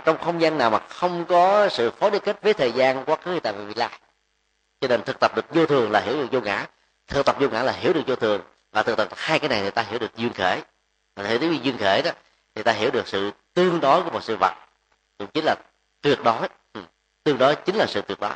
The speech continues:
hay là tuyệt đối nếu có chỉ là sự tương đối mà thôi. Cho nên ai thực tập được như thế đó thì ta không còn chấp vào pháp nữa. Quán về pháp á, trong, à,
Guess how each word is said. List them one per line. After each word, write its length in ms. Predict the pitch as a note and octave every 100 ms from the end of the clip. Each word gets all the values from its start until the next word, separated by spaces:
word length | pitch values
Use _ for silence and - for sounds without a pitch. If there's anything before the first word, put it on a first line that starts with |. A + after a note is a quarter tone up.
| - _ -
hay 100 | A#2
là 20 |
tuyệt 180 | G2+ A#2+
đối 220 | B2+ F#3 F#3 - _ _
nếu 120 | D#3 E3+
có 300 | D3+ - - - _ _ _ -
chỉ 200 | A#2+ F3
là 100 | B2+
sự 160 | G2+
tương 180 | G2 A2+
đối 140 | A2 B2+
mà 100 | G2+
thôi. 140 | G#2 - _ _ _ _ _ _ _ _
Cho 60 | A#2
nên 120 | A#2
ai 120 | A#2+
thực 140 | A2+ G2+
tập 120 | A2+
được 80 | G2
như 60 | G2+
thế 260 | A#2 C3+
đó 120 | D3+ D3 - _ _ _
thì 140 | G#2+ G2
ta 140 | A2+
không 260 | G#2 B2+ C#3
còn 180 | G2 F#2+ -
chấp 120 | G#3 -
vào 80 | G2
pháp 320 | - C#3+ -
nữa. 120 | A2 - _ _ _ _ _ _ _ _ _ _ _ _ _ _ _ _ _
Quán 260 | C3 F3+ A#3+
về 80 | D3+
pháp 320 | - F3 A3
á, 160 | G#3+ D3
trong, 380 | - C#3 C#3
à, 140 | C3+